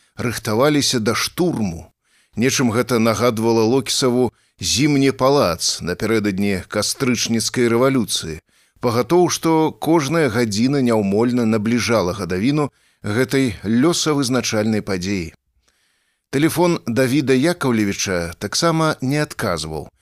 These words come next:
Колькі Локісаў не набіраў яго з розных нумароў, вынік быў заўсёды адзін: «Пастаўце рашотку на месца і пайшлі нахрэн». Аднак раніцай трэцяга дня агітацыі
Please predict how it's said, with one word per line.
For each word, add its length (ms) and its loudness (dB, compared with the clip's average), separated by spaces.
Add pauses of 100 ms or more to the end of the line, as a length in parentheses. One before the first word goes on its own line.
(320)
Колькі 320 2
Локісаў 720 0
не 80 2
набіраў 560 2
яго 240 0
з 80 -4
розных 440 -2
нумароў, 520 0 (220)
вынік 380 2
быў 200 4
заўсёды 560 0
адзін: 400 -2 (320)
«Пастаўце 520 2
рашотку 440 -2
на 120 -6
месца 440 0
і 80 0
пайшлі 480 0
нахрэн». 560 -2 (800)
Аднак 400 0
раніцай 560 2 (160)
трэцяга 560 0
дня 240 2
агітацыі 640 -2